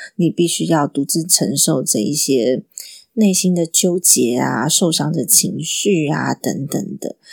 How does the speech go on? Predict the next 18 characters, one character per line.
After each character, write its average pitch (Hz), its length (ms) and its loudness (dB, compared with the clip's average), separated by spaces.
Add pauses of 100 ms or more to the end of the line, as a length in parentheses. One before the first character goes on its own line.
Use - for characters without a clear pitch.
(180)
所 190 260 2
以 214 340 2
千 208 280 4
万 202 240 2
不 156 220 -2
要 156 420 0 (360)
完 151 300 0
全 143 500 0
的 147 360 2 (280)
就 165 240 2
让 170 260 0
别 123 180 -2
人 123 160 -6
压 139 160 -2
在 143 160 -2
你 113 160 -6
头 - 200 -8
上。 - 300 0